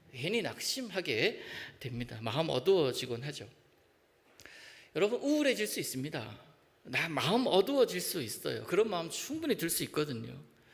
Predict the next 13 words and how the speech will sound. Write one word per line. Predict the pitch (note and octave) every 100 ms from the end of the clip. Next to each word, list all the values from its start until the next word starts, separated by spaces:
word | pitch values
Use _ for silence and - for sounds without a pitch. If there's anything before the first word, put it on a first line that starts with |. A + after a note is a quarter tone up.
| - - - -
우울해지고, | A3 G3 F3+ F3 F3 F3 E3+ F3 -
마음 | - D3+ F3+
어두워지고, | D#3+ E3 F3+ E3+ F3+ F3+ F3 - -
사람에 | - F3+ F#3+ F#3
대해서 | F3 E3+
실망하게 | - A3+ G#3 G3 F#3+ F#3+ F#3
되고, | F#3+ F#3+ G3 - - -
내 | G3+ A3
모습에 | A3+ A3+ A#3 A3
대해서 | G#3 G#3 G3+ G#3
실망하게 | F#3+ A3+ G#3+ G#3 G3 G3 G3
되고, | D3 F3 E3+ - - -
이렇게 | A#3+ C#4+ C#4+ - B3+ G#3+ F#3 E3+ E3